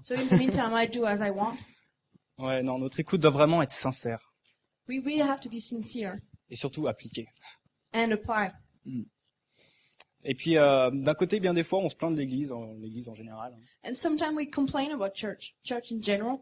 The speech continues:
Speaker 2: Alors que pourtant, si on apprenait d'abord à mourir à nous-mêmes dans notre vie,
Speaker 1: But first, you, you have to understand how to die to yourself in your life.
Speaker 2: bah, ça aurait irrémédiablement un impact sur l'église.
Speaker 1: It will change the, your church.
Speaker 2: C'est nous l'église, n'est-ce pas ?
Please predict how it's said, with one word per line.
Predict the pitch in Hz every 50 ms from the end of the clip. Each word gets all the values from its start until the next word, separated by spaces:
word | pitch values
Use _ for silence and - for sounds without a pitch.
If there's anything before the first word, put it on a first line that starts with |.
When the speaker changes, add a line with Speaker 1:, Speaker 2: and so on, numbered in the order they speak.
| - -
Speaker 2:
Alors | 123 139 139
que | - 143
pourtant, | 139 - 147 - - 165
si | 170 - -
on | 143 135
apprenait | 139 139 - - - - 160 156 156 147
d'abord | 143 135 143 143 131
à | 127
mourir | 123 123 123 131 117
à | 123 127
nous-mêmes | 127 135 143 147 143 139 131
dans | 110 113
notre | 113 131 156 156 143 139
vie, | 151 170 185 - _ _ _ _ _ _ _ -
Speaker 1:
But | 240 - - _
first, | - 320 330 311 - -
you, | 294 -
you | - 254 254
have | 269 302 294
to | - 294
understand | 277 247 240 - - 262 254 240
how | 233 233 240
to | 233 - 240 214 202 - _ -
die | 233 226 226 240 240 -
to | -
yourself | 220 208 208 208 - 240 240 254 - - -
in | 240 226 220
your | 240 254 254 269
life. | 294 339 359 - - - _ -
Speaker 2:
bah, | 185 127
ça | 123 - 143 135
aurait | 135 135 127 147 151 143 - -
irrémédiablement | - 160 160 151 160 156 156 147 139 147 139 139 139 139 143 139
un | 131 127
impact | 131 131 135 - 135 123 -
sur | - - 127
l'église. | 113 117 117 - - - - - _ - - - _ _ _ -
Speaker 1:
It | 247 262
will | 269 285 277 277
change | - - - 269 269 277 262 - - - _ _ _ _ _ _ -
the, | 214 220 208 185 185 - 196
your | 214 220 220 220
church. | - 262 233 180 - - - - - - - -
Speaker 2:
C'est | - 143
nous | 139 160 175
l'église, | 151 131 123 127 123
n'est-ce | 120 123 120 -
pas ? | 156 165 160